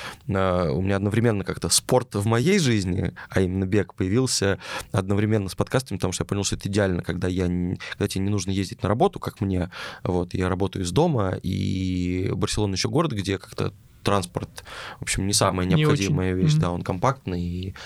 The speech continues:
Speaker 1: всюду можно добраться за, там, пятнадцать минут. Вот, э, бег,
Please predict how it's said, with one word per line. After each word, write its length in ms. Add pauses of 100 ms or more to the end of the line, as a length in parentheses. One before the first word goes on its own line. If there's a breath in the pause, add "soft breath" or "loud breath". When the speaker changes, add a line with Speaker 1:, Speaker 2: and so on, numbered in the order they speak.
(140 loud breath)
Speaker 1:
всюду 220
можно 240
добраться 400
за, 100
там, 160
пятнадцать 380
минут. 320 (600 loud breath)
Вот, 500
э, 800
бег, 480